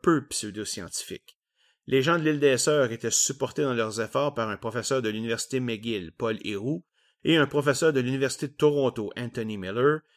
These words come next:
qui pensent, malgré toutes les études, que les ondes électromagnétiques causent le cancer. Et ce ne sont pas les seuls. Plus de deux cent cinquante scientifiques de partout dans le monde et faisant partie de l'organisation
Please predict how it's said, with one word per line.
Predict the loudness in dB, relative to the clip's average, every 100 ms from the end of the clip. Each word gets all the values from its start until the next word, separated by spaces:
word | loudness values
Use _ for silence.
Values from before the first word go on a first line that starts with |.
| _ _
qui | -14
pensent, | 4 6 6 2 -2
malgré | -6 -6 -10
toutes | -2 -2
les | -2 -6
études, | -4 0 0 0 0
que | 4
les | 4 4
ondes | 0 -2
électromagnétiques | -2 -2 -2 -2 -4 -6 -8 0
causent | 0 2
le | -2
cancer. | -6 -8 -6 -8 -10 -12 -16 -20 _ _ _ _ -4
Et | 0
ce | 2
ne |
sont | 2 0
pas | 2 2
les | 0
seuls. | -2 -4 -6 -12 -20 _ _ _
Plus | 2
de | 4
deux | 6 4
cent | 4 0
cinquante | 0 0 0 0
scientifiques | 0 0 -2 -4 -4 -4
de |
partout | -2 -2 -2 -2
dans | 0
le | 2
monde | 2 0 -2 -6
et |
faisant | -6 -4 -2
partie | -4 -6 -4
de | -2
l'organisation | -2 -2 -4 0 -2 0 -2